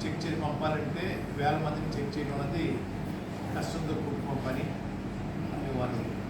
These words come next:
రాత్రి చెప్పడం వల్ల అయితే ఈ ప్రోగ్రాం చేసుకుంటానండి. నేను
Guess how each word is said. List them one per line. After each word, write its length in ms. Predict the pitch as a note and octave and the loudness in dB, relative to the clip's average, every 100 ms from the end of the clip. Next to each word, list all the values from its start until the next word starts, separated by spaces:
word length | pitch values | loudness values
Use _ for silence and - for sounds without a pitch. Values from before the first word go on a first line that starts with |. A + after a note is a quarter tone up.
| - - - - - | -4 -2 -4 -2 0
రాత్రి 240 | - - C4 - - | 0 0 0 0 0
చెప్పడం 300 | - - A#2+ | -2 0 0
వల్ల 140 | A#2+ B3 - - - - - - - - - - - B3+ - - - - - - F#2+ - - - - - - | 2 2 2 0 -2 -4 -4 -4 -4 -2 -2 -2 0 0 -2 -2 -2 -2 -2 -2 -2 -2 -2 -2 -4 -4 -2
అయితే 260 | B2 C#3+ C3 - - - - - - - - - | -2 2 2 2 0 -2 -2 -2 -2 -2 -2 -2
ఈ 40 | - | -2
ప్రోగ్రాం 400 | - G3 G#3 B3 - - - - - - - - - - - - - - - - C3 | 0 0 2 0 0 -2 -2 -2 -2 -4 -4 -4 -2 -4 -4 -4 -4 -4 -2 -2 0
చేసుకుంటానండి. 680 | - - - B2 - - - - - - - - - - - - - - - - - - - - - - - - - - - | 0 0 0 0 0 0 0 -2 -2 -2 -2 -2 -2 -4 -2 -4 -4 -4 -4 -4 -4 -4 -4 -2 -2 -2 -2 -2 -2 -2 -2
నేను 260 | D#3 E3+ | 2 2